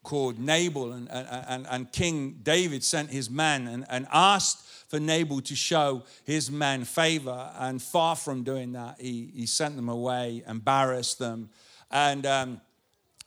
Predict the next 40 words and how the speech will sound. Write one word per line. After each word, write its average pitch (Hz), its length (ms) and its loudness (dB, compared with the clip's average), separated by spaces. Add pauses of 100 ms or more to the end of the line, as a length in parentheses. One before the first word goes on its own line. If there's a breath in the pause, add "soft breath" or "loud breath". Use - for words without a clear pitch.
(160)
and 147 300 0
David 170 300 4
was 139 200 -4
angry. 180 540 4 (240)
Uh, 123 220 -14 (100)
he, 123 400 -10
he, 117 320 -12 (800 soft breath)
he 127 220 -6
did 135 240 -4
get 131 220 -6
angry 123 340 -4
from 123 180 -12
time 123 280 -6
to 113 120 -16
time, 113 420 -8 (440 soft breath)
and, 151 640 4 (140)
um, 135 680 2 (400)
and 147 240 2
he 160 100 -2
was 160 140 -2
actually 170 380 -4
send, 156 400 -2
he 156 160 -4
was 147 120 -2
actually 143 680 -4 (340 loud breath)
got 165 320 6 (300)
on 156 160 6
his 147 160 -2
horse 143 260 -2
with 156 140 0
a 160 60 0
group 143 260 -4
of 131 80 -4
men, 135 200 -2
and 127 80 -4
he 135 120 0
was 127 160 -6
gonna 139 240 -4
go 123 260 0
back 120 380 -2